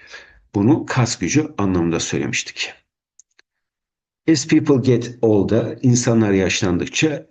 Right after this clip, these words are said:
the rate of fitness decline speeds up to, e,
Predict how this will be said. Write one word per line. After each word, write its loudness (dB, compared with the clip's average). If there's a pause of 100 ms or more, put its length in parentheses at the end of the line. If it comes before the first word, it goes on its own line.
(100)
the 2
rate 0
of -2
fitness -4 (340)
decline 0 (300)
speeds -2
up -6
to, 0 (1400)
e, 0